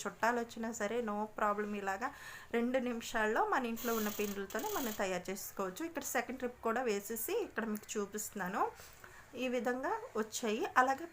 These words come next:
పైన కూడా కరివేపాకు అనేది వేశాను. చూడండి, చూడడానికి కానీ తినడానికి కానీ చాలా బాగుంటాయి. టేస్ట్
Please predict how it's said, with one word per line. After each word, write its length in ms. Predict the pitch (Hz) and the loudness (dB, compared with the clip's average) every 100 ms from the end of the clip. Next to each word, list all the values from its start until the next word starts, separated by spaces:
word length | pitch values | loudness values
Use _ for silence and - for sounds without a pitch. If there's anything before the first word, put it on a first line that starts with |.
| 254 | 6
పైన 260 | 240 254 269 | 6 4 0
కూడా 180 | 247 269 349 | 2 2 2
కరివేపాకు 500 | 233 220 214 220 208 | 4 4 2 0 0
అనేది 260 | 202 233 320 226 | -2 -2 -2 -2
వేశాను. 460 | 208 - 180 208 415 - - - - - - - - - - - - - - | -2 -2 -2 -2 -4 -8 -20 -20 -18 -18 -18 -18 -20 -20 -20 -16 -14 -14 -2
చూడండి, 380 | 269 262 269 277 - | 2 4 2 0 2
చూడడానికి 520 | 233 220 254 247 214 | 4 6 4 2 2
కానీ 180 | 202 202 208 | 2 2 -2
తినడానికి 440 | 214 208 220 214 214 | -2 2 2 2 0
కానీ 140 | 214 226 - | -2 -2 0
చాలా 300 | 214 202 220 220 | 4 4 4 4
బాగుంటాయి. 380 | 214 208 220 240 226 | 2 0 -4 -2 4
టేస్ట్ 340 | 220 240 - | 4 4 2